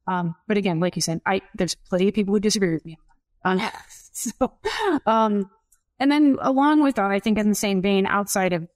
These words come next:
the, our, the t-, veterinary profession, um, this, I truly believe, I, I wholeheartedly believe and I'm committed to the fact that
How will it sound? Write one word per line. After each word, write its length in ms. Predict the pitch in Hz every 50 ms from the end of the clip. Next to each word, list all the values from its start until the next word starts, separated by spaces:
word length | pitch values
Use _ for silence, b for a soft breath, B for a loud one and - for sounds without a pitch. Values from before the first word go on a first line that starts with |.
| _ _ _
the, 220 | - 202 185 180 - - - -
our, 200 | - - 196 190 - _ _ _
the 160 | 196 185 180
t-, 140 | - - - _ _ _ _ _ _ _ _ -
veterinary 440 | 202 190 190 190 190 196 190 185 170
profession, 600 | - - - - 175 165 - - 160 160 165 - _ _ _ _ _ _ _ _ _
um, 560 | - 190 190 185 180 175 170 165 165 160 165 - _ _ _ _ _ _ _ _ _ _ _ _ _ _
this, 760 | 196 190 220 220 220 - - - - - - - - - - _ _ _ _ _ _ _ _ _ _ _ _
I 220 | 196 214 247 262
truly 440 | 247 - - - 247 247 247 233 220
believe, 360 | 180 190 175 175 165 160 156 - _ _ _
I, 340 | - 185 185 180 185 - - _ _
I 300 | - 180 180 180 175 156 - -
wholeheartedly 880 | - - 214 220 208 - 214 208 196 190 165 170 175 170 165 165 160 - _ _ _ _
believe 260 | 185 180 190 196 190
and 120 | 190 190 175
I'm 80 | 165
committed 520 | - - 190 185 185 180 175 160 160 160 - _ _ _ _ _ _ _ _ _ _ _ _ _ _ _
to 120 | - - 190
the 120 | 185 175
fact 480 | - - 180 170 170 170 - - - - _ _ _ _ -
that 520 | 170 185 180 175 170 - - - - -